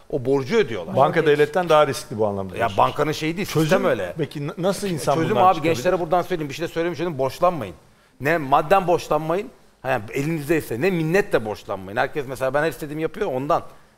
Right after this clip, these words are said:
Speaker 1: Yaparsın. Birine sırtına çıkıp bir yere gelmediysen bir ya da madden borçlanmadıysan özgürlük alanın olur. Bu kapitalist sistem en güzel borç. Her yerde o yüzden borç, borç, borç, kredi kartı verelim gibi. Sadece ama finansal olarak değil. <clears throat> Birine minnet, birinden bir şey almak anlamında da.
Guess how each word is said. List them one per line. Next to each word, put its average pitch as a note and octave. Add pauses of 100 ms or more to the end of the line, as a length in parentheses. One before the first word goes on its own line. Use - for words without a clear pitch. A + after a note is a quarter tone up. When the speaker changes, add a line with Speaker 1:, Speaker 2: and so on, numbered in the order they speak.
Speaker 1:
Yaparsın. D3 (320)
Birine F3+ (120)
sırtına F3+
çıkıp B2+
bir E3
yere E3
gelmediysen C#3+
bir A#3
ya D#3+
da D#3+
madden D#3
borçlanmadıysan D3
özgürlük E3
alanın E3
olur. A#2+ (300)
Bu F3+
kapitalist G3
sistem F3+
en A3
güzel F#3
borç. F3
Her E3+
yerde F#3
o F#3+
yüzden D3
borç, D#3
borç, D3+
borç, D#3
kredi C#3+
kartı C#3+
verelim D3+
gibi. A2 (220)
Sadece D3+
ama E3+
finansal D#3
olarak D#3
değil. D3 (320)
<clears throat> -
Birine F3
minnet, D3+
birinden C#3+
bir A#2+
şey E3
almak D#3
anlamında D3+
da. F2